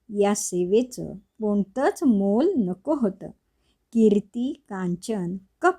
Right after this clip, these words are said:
पदार्थ होती. आपला मोठेपणा आपल्या डोळ्यांनी पाहायला नको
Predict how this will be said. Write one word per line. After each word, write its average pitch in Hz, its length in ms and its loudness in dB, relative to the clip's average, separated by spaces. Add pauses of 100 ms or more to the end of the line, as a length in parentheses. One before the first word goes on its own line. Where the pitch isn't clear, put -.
पदार्थ 196 540 0
होती. 170 400 -4 (640)
आपला 226 480 2
मोठेपणा 202 920 -2 (120)
आपल्या 214 460 0
डोळ्यांनी 185 720 2
पाहायला 185 600 -4
नको 233 540 0